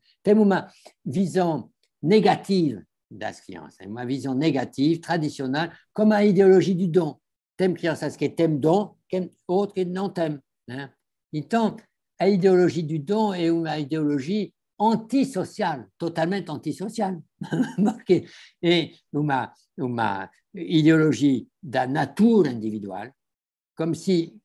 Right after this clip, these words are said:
cada um, cada criança, cada aluno tem uma natura individual que,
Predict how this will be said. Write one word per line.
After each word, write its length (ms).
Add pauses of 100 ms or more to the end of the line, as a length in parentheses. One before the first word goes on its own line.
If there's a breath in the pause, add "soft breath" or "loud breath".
cada 340
um, 340 (400)
cada 220
criança, 520
cada 240
aluno 440 (140)
tem 140
uma 280
natura 520
individual 520
que, 300